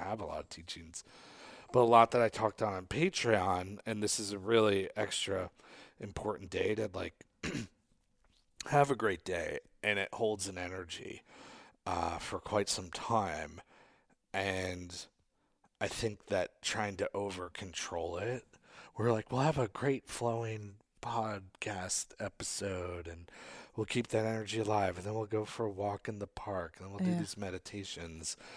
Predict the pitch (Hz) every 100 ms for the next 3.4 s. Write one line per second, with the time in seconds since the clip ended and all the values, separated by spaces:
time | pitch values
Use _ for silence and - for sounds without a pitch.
0 | - - - - 98 95 92 90 87 87
1 | - _ _ _ _ - 135 135 156 247
2 | 196 202 143 131 131 127 110 104 175 -
3 | 107 - 95 98